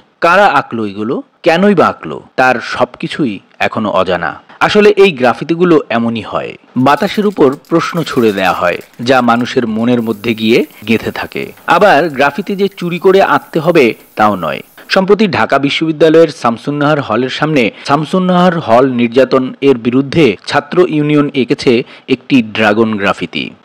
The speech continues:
যেটি সবার নজরে আসে এবং অনেক প্রশংসা কুড়ায়। আবার সুন্দরবন রক্ষায়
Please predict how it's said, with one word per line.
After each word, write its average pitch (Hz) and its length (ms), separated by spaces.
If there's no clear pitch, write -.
যেটি 175 260
সবার 143 360
নজরে 120 440
আসে 156 260
এবং 127 320
অনেক 123 220
প্রশংসা 117 460
কুড়ায়। 82 400
আবার 165 380
সুন্দরবন 160 560
রক্ষায় 160 440